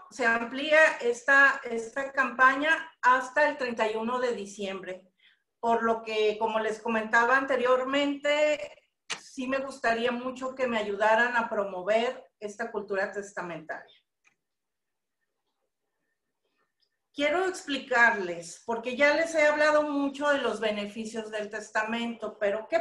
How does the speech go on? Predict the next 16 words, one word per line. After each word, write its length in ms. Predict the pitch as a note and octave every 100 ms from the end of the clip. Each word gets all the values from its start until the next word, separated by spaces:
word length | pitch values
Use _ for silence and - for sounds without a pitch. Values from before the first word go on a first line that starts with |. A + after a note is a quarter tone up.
| -
pasa 380 | E4 E4 E4 D#4+
cuando 320 | D4+ C#4+ C#4
no 140 | C#4
otorgamos 600 | C#4 C#4+ D4 C#4 C4+ C#4
el 160 | C#4 C4+
testamento? 840 | C4 C4 C4+ B3+ G#3+ F3+ - E3+ _ _ _ - _ _ _ -
Así 600 | A#3 A#3 C#4 C#4+ D4+ D#4+ D4 -
rapidito 680 | A#3+ B3 B3 B3 B3 B3 C#4+
les 200 | C#4 C4
puedo, 320 | - A3+ B3+ C#4+ - - _
eh, 560 | G#3+ G#3 G#3 G3 F#3+ F#3
contar, 520 | G3+ G3+ C4 D#4+ - - - G3+ -
eh, 440 | G3+ G#3 G#3 G3+ G3+
una 260 | A3+ B3 B3+
serie 440 | C4 A#3 B3 B3
de, 400 | A3 E3 E3